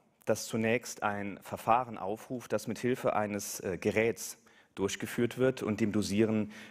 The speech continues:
von Flüssigkeiten dient, als Glasröhrchen etwa, das an der Spitze verengt ist und am anderen Ende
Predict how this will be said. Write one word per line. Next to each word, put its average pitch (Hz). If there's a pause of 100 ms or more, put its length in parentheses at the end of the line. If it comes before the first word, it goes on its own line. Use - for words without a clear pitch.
von 92
Flüssigkeiten 82 (160)
dient, 117
als 98
Glasröhrchen 104
etwa, 101
das 98
an 90
der 90
Spitze -
verengt -
ist 101
und 95
am 92
anderen 98
Ende 92